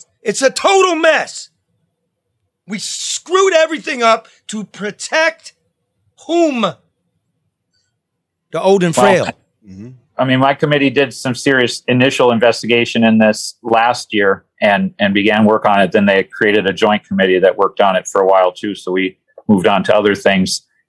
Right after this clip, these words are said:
Speaker 2: And now Steve Johnson in the House has been working on it because I've been so busy with the election investigation. And there's,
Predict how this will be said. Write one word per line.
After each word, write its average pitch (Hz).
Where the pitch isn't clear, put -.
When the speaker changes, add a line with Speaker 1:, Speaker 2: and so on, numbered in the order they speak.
Speaker 2:
And 98
now 98
Steve 104
Johnson 104
in 95
the 90
House 107
has 92
been 92
working 95
on 92
it -
because -
I've 95
been 92
so 101
busy 95
with 90
the 90
election 95
investigation. 90
And 101
there's, 117